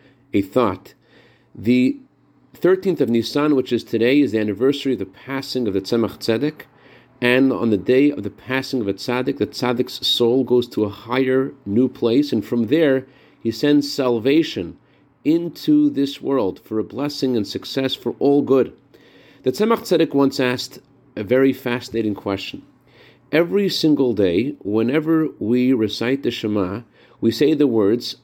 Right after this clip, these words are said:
"I am the Lord your God who took you out of Egypt. I am the Lord your God." Why repeat the words, "I am the Lord your God," again?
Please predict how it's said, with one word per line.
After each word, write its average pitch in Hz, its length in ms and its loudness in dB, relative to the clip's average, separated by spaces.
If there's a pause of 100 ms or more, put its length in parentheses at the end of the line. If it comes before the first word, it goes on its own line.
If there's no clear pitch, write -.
"I 139 160 -2
am 196 220 0
the 151 100 2
Lord 139 340 4
your 151 120 2
God 113 280 0
who 123 120 0
took 160 320 -4
you 147 120 2
out 131 140 0
of 113 100 0
Egypt. 107 600 -2 (440)
I 170 400 2
am 139 380 2
the 117 100 0
Lord 110 460 0
your 104 160 -2
God." 104 400 -6 (380)
Why 156 300 2
repeat 196 580 -2
the 156 100 4
words, 117 540 2 (120)
"I 139 180 -2
am 147 180 4
the 135 80 0
Lord 107 260 2
your 113 100 2
God," 95 300 -2
again? 98 420 -2